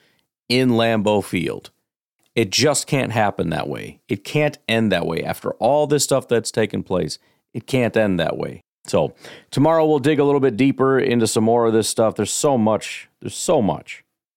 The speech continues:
So we'll do that a little bit more tomorrow. We'll do an official Packernet After the Dark. We've, uh, Packernet After Dark, not The Dark. We've got a new caller tomorrow, so we will start with that. But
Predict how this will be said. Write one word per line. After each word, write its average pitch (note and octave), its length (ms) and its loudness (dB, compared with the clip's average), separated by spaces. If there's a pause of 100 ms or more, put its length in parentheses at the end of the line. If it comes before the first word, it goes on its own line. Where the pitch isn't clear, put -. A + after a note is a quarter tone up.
(220)
So F2 240 -6 (300)
we'll A#2+ 120 2
do C#3 180 4
that C3 140 4
a B2+ 40 2
little B2 140 2
bit B2 140 2
more A#2 140 0
tomorrow. A#2 380 0
We'll G#2+ 120 2
do A2 240 2
an G#2+ 60 2
official A2+ 360 0
Packernet G#2+ 480 0
After G#2 240 0
the F#2+ 100 -6
Dark. G#2+ 340 0
We've, F2 220 -8
uh, F#2 220 -2
Packernet F#2+ 460 -4
After E2+ 380 -8 (200)
Dark, F2 320 -2
not F#2 220 -6
The F2+ 120 -2
Dark. D#2+ 400 -4 (320)
We've B2 80 -2
got C#3+ 120 2
a C#3 40 2
new C#3 120 2
caller D3 320 2
tomorrow, C#3 360 2
so C3 180 -2
we B2+ 140 4
will A#2+ 300 2 (400)
start D3 360 0
with B2 180 0
that. A#2+ 400 0 (380)
But G2+ 300 0